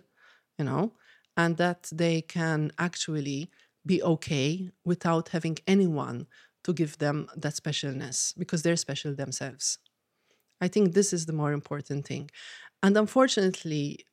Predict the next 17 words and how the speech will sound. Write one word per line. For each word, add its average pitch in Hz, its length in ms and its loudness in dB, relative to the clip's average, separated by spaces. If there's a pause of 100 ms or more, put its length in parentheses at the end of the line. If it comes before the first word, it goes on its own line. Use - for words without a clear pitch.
(140)
usually, 185 760 2 (300)
you 196 100 2
know, 175 240 0
on 226 160 6
your 196 220 6
own, 165 200 4
it - 120 -4
would 190 80 2
be 185 100 2
very, 185 240 4
very 170 240 2
difficult 160 680 -4
to 151 360 -2 (220)
actually 151 520 -4
make, 160 280 -4 (340)
understand 165 600 0
this. 131 280 -2